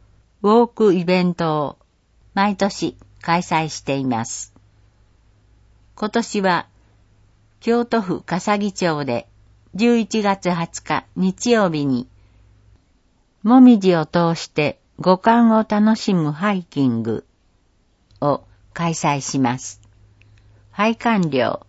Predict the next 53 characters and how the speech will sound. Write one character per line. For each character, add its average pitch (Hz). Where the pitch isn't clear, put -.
保 -
険 226
料、 131
飼 -
料 202
代 175
と 151
し -
て -
五 208
百 214
円 165
が 127
必 -
要。 120
午 240
前 208
十 202
時 147
に 135
笠 233
木 226
駅 175
を 143
出 151
発 -
し、 -
古 269
く 196
か 165
ら 147
の 139
修 202
験 226
道 190
場、 113
信 240
仰 247
の 233
山 226
と 180
し -
て 156
知 175
ら 175
れ 170
る 170
笠 202
木 214
山 160
に 143
あ 147
る 131